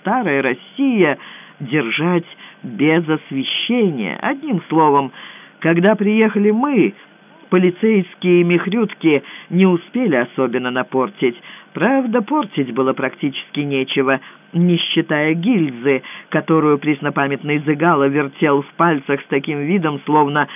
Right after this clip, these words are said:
возомнил себя Натом Пинкертоном. Ну, следует признать, что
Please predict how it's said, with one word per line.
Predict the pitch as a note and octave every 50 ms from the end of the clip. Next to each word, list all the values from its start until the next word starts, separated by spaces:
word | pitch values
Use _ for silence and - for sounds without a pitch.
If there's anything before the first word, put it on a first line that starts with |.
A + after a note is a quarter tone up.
| - - -
возомнил | C3+ D3+ E3+ E3+ - E3 D#3 D#3 D#3 D3+ D3 C#3+ C#3+
себя | - - D3 C#3+ D3+ C#3+ C#3+ C#3 - - -
Натом | - D#3+ E3+ E3 D3+ C#3 C3+ - C#3+ C#3 D3 D3
Пинкертоном. | C#3+ D#3 D3 C3+ C3 C3+ B2+ G#2 - - C3 A#2+ A#2 A#2+ A#2+ B2 B2 A#2+ - - - - - - _ _ _ _ _ -
Ну, | F#3+ C#4+ G#4 G#4 F4+ D3+ - - -
следует | B2 B2+ C3+ D3+ F#3 F#3+ G#3 G#3+ G#3 G#3
признать, | - F3 F3 D#3+ C#3+ C3 C#3+ D3+ F3+ A3+ C4 C#4+ - - -
что | - - - C3 C3 B2+ B2 A#2